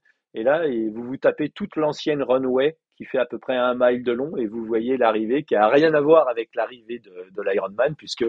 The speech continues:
c'est une pauvre arche avec une vingtaine de drapeaux des nations différentes qui sont là. Mais, euh, je crois que c'est quand même l'é-, l'épreuve,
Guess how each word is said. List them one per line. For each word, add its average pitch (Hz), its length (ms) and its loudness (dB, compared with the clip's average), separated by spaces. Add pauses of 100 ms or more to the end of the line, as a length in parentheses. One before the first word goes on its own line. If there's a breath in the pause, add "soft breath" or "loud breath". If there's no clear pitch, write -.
(400 loud breath)
c'est 123 180 2
une 120 140 -2
pauvre 135 340 2
arche 139 300 4
avec 110 320 -6
une 107 200 -6
vingtaine 127 360 -2
de 120 80 -2
drapeaux 117 420 -2
des 113 140 -6
nations 113 360 -6
différentes 117 500 -2
qui - 100 -14
sont 107 180 -8
là. 165 180 2 (840 loud breath)
Mais, 135 320 0
euh, 117 220 2
je - 80 -14
crois 131 140 -2
que - 80 -18
c'est 113 160 -10
quand 117 140 -8
même 123 240 -4
l'é-, 107 420 -4
l'épreuve, 117 600 0